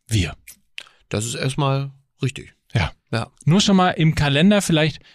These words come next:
Speaker 1: mit Bleistift notieren.
Speaker 2: Ja. Ja, schadet nix, ne?
Speaker 1: Ja.
Speaker 2: Aber ich meine, wo sollen die Leute hingehen?
Speaker 1: Das
Speaker 2: Also,
Speaker 1: ist
Speaker 2: was
Speaker 1: wiederum
Speaker 2: sollen sie
Speaker 1: das
Speaker 2: denn machen?
Speaker 1: Gute. Ja.
Speaker 2: So, die sind natürlich alle zu Hause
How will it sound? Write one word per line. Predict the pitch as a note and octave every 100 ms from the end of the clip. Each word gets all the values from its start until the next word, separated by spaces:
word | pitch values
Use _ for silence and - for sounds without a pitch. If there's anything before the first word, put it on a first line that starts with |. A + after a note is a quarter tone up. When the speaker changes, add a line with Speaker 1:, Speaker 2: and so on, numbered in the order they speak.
| _
Speaker 1:
mit | - -
Bleistift | - C#3 D#3+ - E3+ C3+
notieren. | C3+ A#2+ - B2 G3 - -
Speaker 2:
Ja. | C3 B2 E3 _ _ _
Ja, | B2+ A#2
schadet | - D3+ C3+
nix, | A#2 -
ne? | A#2+ D#3+ E3+ -
Speaker 1:
Ja. | B2 C3 - _
Speaker 2:
Aber | G#2+ A2+
ich | A2
meine, | B2+ A2+
wo | A#2 C3
sollen | C3+ C#3+
die | C#3
Leute | C3 C3+
hingehen? | C3+ D#3+ B2+ G2 - _ _ _ _ _
Speaker 1:
Das | C3 C#3+
Speaker 2:
Also, | C3+
Speaker 1:
ist | C#3
Speaker 2:
was |
Speaker 1:
wiederum | D#3 D#3
Speaker 2:
sollen |
sie | D#3
Speaker 1:
das | E3+
Speaker 2:
denn | F3+
machen? | C3+ A2 F#2
Speaker 1:
Gute. | -
Ja. | B2
Speaker 2:
So, | G#2+ C3+ A2+ -
die | A#2+
sind | C3+
natürlich | D3+ C#3+ C3+ -
alle | D3
zu | D#3 D3+
Hause | C3 D3+ F#3